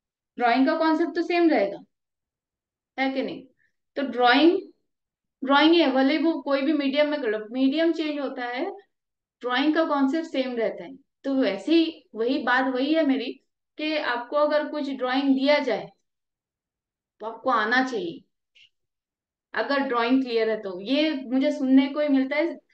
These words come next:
special जो professionals आते हैं तब बता देगा, "मुझे, मुझे तो ड्राइंग आता है, मैंने तो ये किया है, लेकिन मुझे ये चीज नहीं आता है,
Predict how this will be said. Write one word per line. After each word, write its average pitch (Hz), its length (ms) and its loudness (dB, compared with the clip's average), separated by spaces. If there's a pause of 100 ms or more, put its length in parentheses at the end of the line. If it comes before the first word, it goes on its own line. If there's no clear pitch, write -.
(120)
special 269 420 -6
जो 294 140 -4
professionals 277 680 -4
आते 247 260 -4
हैं 311 220 -4 (380)
तब 269 180 -2
बता 277 260 0
देगा, 311 280 -2
"मुझे, 302 440 2
मुझे 294 460 -4
तो 349 160 -2
ड्राइंग 277 300 -2
आता 262 220 -2
है, 339 120 0
मैंने 269 260 -2
तो 285 100 -6
ये 277 180 -4
किया 262 260 -4
है, 330 240 -2 (400)
लेकिन 320 280 -2
मुझे 320 180 2
ये 277 320 -2
चीज 330 280 -2
नहीं 269 280 4
आता 190 240 -8
है, - 100 -20